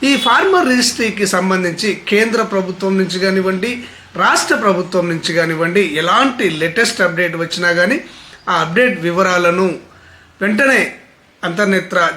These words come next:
ఛానల్ మీకు తెలియజేయడం అనేది జరుగుతుంది. ఈ సమాచారం మీకు తెలియాలి అంటే తప్పకుండా అంతర్నేత్ర ఛానల్ను సబ్స్క్రైబ్ చేసుకొని చూడండి. ఇక విషయంలోకి వెళ్ళినట్లయితే, కేంద్ర ప్రభుత్వము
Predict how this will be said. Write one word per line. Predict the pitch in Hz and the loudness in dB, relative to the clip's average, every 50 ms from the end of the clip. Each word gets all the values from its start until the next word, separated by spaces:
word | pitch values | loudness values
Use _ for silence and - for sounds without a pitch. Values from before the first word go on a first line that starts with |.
| - 180 | -2 -2
ఛానల్ | 175 180 180 175 175 | 0 0 0 0 -2
మీకు | 175 170 165 165 156 | -2 -4 -6 -6 -6
తెలియజేయడం | 139 165 165 175 180 175 180 180 175 180 180 | -4 -2 -2 -2 0 0 0 2 2 0 0
అనేది | 175 175 175 175 165 180 | -2 -2 -2 -2 -4 -4
జరుగుతుంది. | 170 175 175 180 185 180 220 254 330 302 | -2 -2 -2 -2 -4 -4 -2 0 0 0
ఈ | 220 | 0
సమాచారం | 143 170 185 208 240 247 - 254 247 240 233 214 | 0 0 2 2 2 2 2 2 0 0 2 2
మీకు | 202 190 180 185 180 165 - - | 2 0 0 -2 -4 -6 -8 -8
తెలియాలి | - 165 170 196 214 226 220 202 202 190 | -4 0 2 4 4 4 4 4 2 2
అంటే | 180 175 185 254 | 2 0 0 0
తప్పకుండా | 262 - - 214 180 - 262 208 214 190 185 185 185 175 156 - | -2 -2 -2 -4 -2 -2 -2 -2 -2 -2 -2 0 0 0 0 -2
అంతర్నేత్ర | 170 165 160 180 175 170 165 160 - - 170 165 165 160 170 - - - | -4 -4 -2 -2 -2 -2 -4 -6 -6 -6 -2 -2 -2 -2 -4 -6 -6 -6
ఛానల్ను | 156 156 160 156 160 170 208 285 381 - - - - - - - - - - | -4 -4 -4 -6 -6 -6 -6 -6 -6 -8 -10 -18 -20 -20 -20 -20 -20 -18 -12
సబ్స్క్రైబ్ | - - - - 214 208 208 - - 214 196 180 165 - - | -8 -4 -2 0 0 0 -2 -2 -2 -2 -2 -2 -4 -6 -6
చేసుకొని | 170 170 - - - 190 254 | -6 -6 -4 -4 -4 -4 -4
చూడండి. | 277 254 - - 240 202 160 147 135 127 127 127 - - - - - - - 262 | -6 -6 -6 -4 -2 0 0 0 -2 -4 -8 -14 -18 -20 -20 -20 -20 -10 -6 -4
ఇక | 277 - 277 | -2 0 0
విషయంలోకి | 220 190 180 185 240 214 - 302 311 277 254 247 226 202 226 196 | 0 0 0 0 -2 0 0 0 2 2 2 0 0 0 -2 -2
వెళ్ళినట్లయితే, | 170 180 185 190 190 190 190 175 170 175 170 165 156 - 196 208 202 170 143 - - - - - - - - _ - - | -2 0 2 2 4 4 2 0 0 0 -2 -2 0 0 0 2 2 0 -2 -6 -12 -20 -20 -20 -20 -20 -20 _ -6 -2
కేంద్ర | 233 262 311 370 381 370 320 285 | 0 2 4 4 4 4 4 2
ప్రభుత్వము | 220 190 202 196 180 175 185 165 180 185 180 190 202 196 - - | 2 2 0 0 0 0 -2 -4 -2 0 2 2 2 2 0 -2